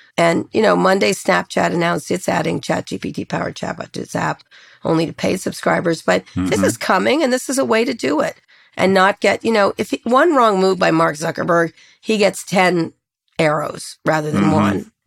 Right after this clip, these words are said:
Speaker 1: right? And Satya gets one or two.
Speaker 2: Mm-hmm.
Speaker 1: And so I think it's not a,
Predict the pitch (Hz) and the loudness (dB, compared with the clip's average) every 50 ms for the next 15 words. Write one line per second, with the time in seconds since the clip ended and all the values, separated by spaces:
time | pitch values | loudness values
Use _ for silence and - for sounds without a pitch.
0 | _ - 196 175 180 196 220 - 180 175 170 165 - - - - - 208 185 185 | _ -2 0 2 2 2 2 2 0 -2 -2 -4 -8 -20 -12 -4 -2 0 0 0
1 | - 196 180 - 135 - - 165 160 160 160 170 - 160 - - 104 104 101 - | -2 -4 -4 -4 -4 -4 -2 -2 0 0 0 -2 -4 -6 -6 -6 -6 -4 -6 -6
2 | - - _ _ - - - - - - - 92 - - 190 170 180 175 185 196 | -10 -14 _ _ -20 -20 -16 -8 -4 -2 -2 0 2 2 2 2 0 0 -2 -6
3 | - - - - - 180 175 175 - - 196 226 285 277 269 - 214 - - 208 | -8 -12 -8 -2 0 2 2 2 2 0 0 0 0 -2 -4 -4 -8 -6 -4 -2
4 | 196 190 202 196 180 | -2 0 -2 -2 -6